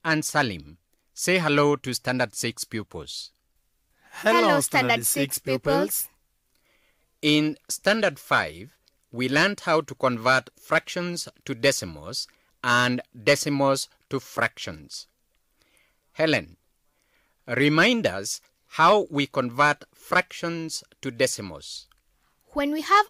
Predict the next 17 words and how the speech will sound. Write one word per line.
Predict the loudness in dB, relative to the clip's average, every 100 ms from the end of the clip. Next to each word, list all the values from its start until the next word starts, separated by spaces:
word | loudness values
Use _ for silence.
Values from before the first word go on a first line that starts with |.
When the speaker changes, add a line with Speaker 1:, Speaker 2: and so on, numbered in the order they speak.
| -2
Speaker 3:
a |
fraction | -4 -2 -2 -2 -6 -4
like | -4 -4 _
two | -8 -8
fifths | -8 -10 -8 -10 -10 -12 -12 _ _ -6
and | -4 -2
want | 0 -2 -2
to |
convert | -6 -4 -4 -2 -2 -2
it | -8
to | -6 -6
a |
decimal, | -4 -6 -4 -4 -4 -4 -6 -10 _ _
we | -8 -4
use | -2 -2 -4 -8 _ -10
long | -2 0 0 -2 -8
division. | -12 -8 -6 -6 -6 -12 -14